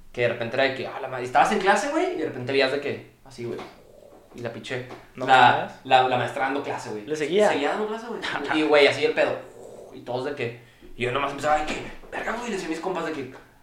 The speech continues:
Speaker 1: me
Speaker 2: sí,
Speaker 1: decía,
Speaker 2: de que
Speaker 1: y,
Speaker 2: el
Speaker 1: y,
Speaker 2: mexicano,
Speaker 1: ajá,
Speaker 2: güey.
Speaker 1: y era que, "Ay, güey, tranquilo, no pasa nada".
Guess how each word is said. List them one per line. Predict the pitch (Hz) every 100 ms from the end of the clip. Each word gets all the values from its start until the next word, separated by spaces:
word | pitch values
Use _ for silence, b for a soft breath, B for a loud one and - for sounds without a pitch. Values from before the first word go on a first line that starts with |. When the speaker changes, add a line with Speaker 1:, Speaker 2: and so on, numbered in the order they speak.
| - _ -
Speaker 1:
me | 135
Speaker 2:
sí, | 139 147
Speaker 1:
decía, | 147
Speaker 2:
de | 147
que | 151
Speaker 1:
y, |
Speaker 2:
el | -
Speaker 1:
y, |
Speaker 2:
mexicano, | 135 - - 139 135
Speaker 1:
ajá, | 170 139 170 170
Speaker 2:
güey. | 139 143
Speaker 1:
y |
era | 143 160
que, | 139 110
"Ay, | 104 113
güey, | 107
tranquilo, | 110 104 107 104
no | 104
pasa | - -
nada". | - - -